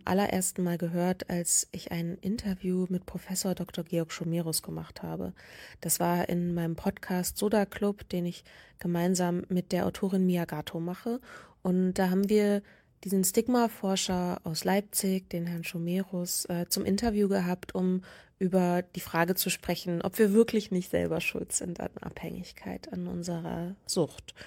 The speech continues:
Und, ähm, der erzählte uns davon, weil er selbst war mal in Schottland und hat dort, äh, mit jemandem gesprochen, der diese Geschichte erzählt hat, der,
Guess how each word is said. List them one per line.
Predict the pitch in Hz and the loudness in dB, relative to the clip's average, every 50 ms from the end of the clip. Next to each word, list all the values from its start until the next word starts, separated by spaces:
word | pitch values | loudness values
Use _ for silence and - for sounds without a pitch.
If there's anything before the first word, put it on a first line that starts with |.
| - - - - - - - - _ | -16 -16 -14 -16 -16 -16 -20 -12 _
Und, | - 185 185 185 185 185 190 185 - - | 4 6 6 8 6 6 4 2 2 2
ähm, | 208 208 208 208 208 202 - | 4 4 4 4 2 2 -2
der | 196 185 - 196 196 208 240 285 311 330 - | -4 2 6 6 8 8 6 4 2 0 0
erzählte | - 247 240 - - 240 254 247 269 | 0 2 2 6 8 8 6 6 2
uns | - - 170 - - | -2 0 0 0 0
davon, | - - - - - - 165 160 170 170 | 0 -2 -6 -6 -6 -6 -4 -2 0 0
weil | 175 180 180 | 2 2 4
er | - 220 247 254 240 | 6 8 10 10 8
selbst | 202 220 220 220 214 - - - | 8 6 4 4 4 -2 0 2
war | 202 196 190 | 4 4 4
mal | 190 190 185 - | 4 4 2 2
in | - 180 | 0 -2
Schottland | - - - - - - 196 202 226 262 285 294 - | 0 0 -2 -2 0 0 0 0 0 -2 -4 -6 -4
und | - 208 202 - - | -4 -4 -4 -4 -6
hat | 185 - _ | -8 -8 _
dort, | - 185 190 220 269 - - - - - - - - - - - - _ | 0 0 0 0 -2 -4 -6 -14 -20 -20 -20 -20 -20 -20 -20 -20 -8 _
äh, | - 202 | 2 4
mit | 196 202 202 196 | 4 4 4 2
jemandem | - 208 196 196 190 190 190 | 2 2 2 4 4 4 2
gesprochen, | 185 185 - - - - - 202 226 233 - - 233 220 220 226 - - - - - - _ _ _ - | 2 0 0 -2 -6 -2 -2 -2 -2 -2 -4 -4 -2 -2 -2 -4 -6 -12 -20 -20 -20 -20 _ _ _ 0
der | 202 202 196 196 196 190 190 190 190 196 - - _ _ _ _ _ _ _ _ _ _ _ _ - | 4 4 4 4 4 2 2 0 0 -2 -6 -10 _ _ _ _ _ _ _ _ _ _ _ _ -10
diese | 190 - 202 190 196 | -2 0 0 2 4
Geschichte | 202 202 - 294 302 285 - - | 4 4 6 4 4 4 2 0
erzählt | - 196 - - 220 220 202 - | 0 0 0 2 2 2 2 0
hat, | 208 208 - | -2 0 2
der, | 202 196 196 | 4 4 4